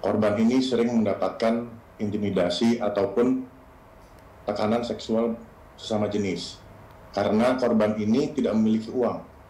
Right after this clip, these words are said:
untuk bekerja kepada pelaku, kemudian karena korban ini tidak memiliki daya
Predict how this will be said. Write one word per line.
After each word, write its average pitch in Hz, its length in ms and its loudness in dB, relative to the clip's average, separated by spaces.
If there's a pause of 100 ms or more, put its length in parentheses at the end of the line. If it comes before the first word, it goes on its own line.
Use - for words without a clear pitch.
(560)
untuk 110 240 -2
bekerja 107 560 -2
kepada 98 240 0
pelaku, 113 560 0 (800)
kemudian 110 480 0
karena 117 640 -2 (320)
korban 110 400 -2
ini 107 560 -2 (240)
tidak 107 240 0
memiliki 107 320 0
daya 110 560 0